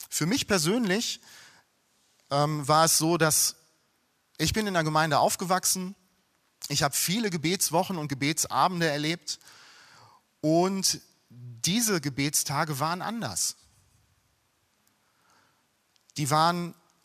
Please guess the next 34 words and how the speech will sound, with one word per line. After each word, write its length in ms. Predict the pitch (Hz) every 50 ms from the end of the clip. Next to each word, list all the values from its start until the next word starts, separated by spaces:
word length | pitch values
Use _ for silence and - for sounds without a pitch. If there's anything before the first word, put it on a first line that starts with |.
| _ _ -
auf 300 | 139 143 151 - - -
eine, 420 | 139 147 151 156 151 151 - -
auf 180 | 131 143 139 -
eine 400 | - 143 151 156 147 147 147 - - 147
geistliche 560 | 147 143 165 220 - - - 185 - 190 -
Art 220 | 143 170 180 -
und 100 | 170 147
Weise 220 | 156 160 156 151 156
vorbereitet. 800 | - - 180 202 240 233 202 139 127 123 117 117 - 120 110 131
Es 100 | 120 -
gab 200 | - 156 151 -
immer 220 | 175 202 208 180
ein 160 | 147 143 143
Thema, 340 | - - 190 208 226 196 175
es 120 | 160 -
gab 180 | - 160 156 -
viele 220 | - 196 190 185
Akteure, 580 | 104 139 - - - - 175 202 220 208 208 185
aber 140 | 117 139 156
es 140 | 147 - -
war 120 | 156 165
nicht 180 | 175 180 - -
irgendwie 240 | 175 170 165 156
so, 260 | 156 139 143 147 143 - - - - - - -
so 160 | - - 151 -
Aktionismus 760 | 151 - - - 160 160 165 240 285 - - 226 185 - -
oder 200 | 143 135 135 127
so, 160 | 127 135 127
„Hauptsache 320 | 165 - - - 170 170
wir 80 | 165 165
machen 220 | 156 165 160 147
was 160 | 160 147 - -
anderes“, 440 | 104 170 233 240 175 143 170 -
sondern 360 | - 143 151 156 156 151 156